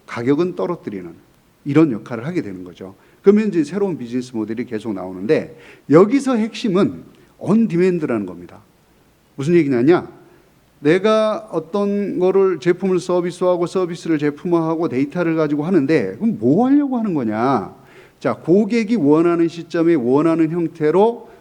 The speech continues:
원하는 장소에서 고객이 해결하고 싶은 문제를 해결해 주는 겁니다. 이게 온디맨드 서비스거든요. 다 이렇게 가고 있어요. 그래서 모빌리티 온디맨드, 에듀케이션 온디맨드, 요새 제가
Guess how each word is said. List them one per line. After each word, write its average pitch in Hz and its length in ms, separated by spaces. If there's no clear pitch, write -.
원하는 202 580
장소에서 175 1120
고객이 160 720
해결하고 143 440
싶은 117 240
문제를 110 280
해결해 165 400
주는 208 180
겁니다. 87 380
이게 170 120
온디맨드 123 500
서비스거든요. 110 760
다 - 180
이렇게 208 300
가고 123 300
있어요. 98 340
그래서 196 180
모빌리티 139 640
온디맨드, 127 600
에듀케이션 127 760
온디맨드, 127 600
요새 131 240
제가 135 320